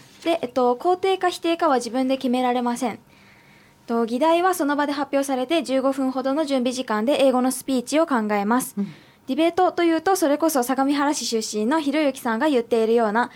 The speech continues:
Speaker 1: 相手を論破すれば勝ちというイメージが強いですが、
Speaker 2: うん。
Speaker 1: 大会では聞いている人を納得させた方が勝ちなので、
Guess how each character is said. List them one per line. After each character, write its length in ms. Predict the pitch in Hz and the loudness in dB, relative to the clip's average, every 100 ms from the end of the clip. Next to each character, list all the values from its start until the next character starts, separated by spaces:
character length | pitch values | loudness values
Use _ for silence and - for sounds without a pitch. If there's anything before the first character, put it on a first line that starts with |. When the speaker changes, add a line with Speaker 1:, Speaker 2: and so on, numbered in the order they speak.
| - | -12
Speaker 1:
相 180 | - 285 | -2 0
手 100 | 302 | 2
を 80 | 330 | 4
論 200 | 269 349 | 4 2
破 100 | 294 | 2
す 100 | 269 | 2
れ 100 | 247 | 2
ば 80 | 214 | 0
勝 180 | 226 - | -4 -2
ち 160 | - | -4
と 120 | - | 0
い 100 | 233 220 | 2 4
う 20 | |
イ 80 | 226 | 2
メ 120 | 233 | 0
ー 40 | |
ジ 80 | 208 | 0
が 140 | 254 | -2
強 240 | 277 262 240 | 0 0 0
い 40 | |
で 80 | 208 | 0
す 140 | 208 | -4
が、 140 | 180 196 | -6 -4
Speaker 2:
う 60 | 214 | -2
ん。 160 | 165 | -2
Speaker 1:
大 180 | 135 330 | 0 0
会 160 | 339 359 | 2 2
で 100 | 320 | 2
は 180 | 339 - | 2 0
聞 160 | 294 | -4
い 20 | |
て 180 | 294 294 | 0 0
い 40 | 294 | 0
る 80 | |
人 180 | 285 311 | 0 -2
を 60 | 247 | -2
納 100 | 226 | -2
得 220 | 330 339 | -2 -4
さ 100 | 349 | -4
せ 100 | 349 | -2
た 120 | 349 | 0
方 160 | 339 320 | 2 2
が 80 | 359 | 2
勝 200 | 320 269 | 0 -2
ち 60 | |
な 120 | 247 208 | -2 -2
の 100 | 196 | -2
で、 160 | 254 | -4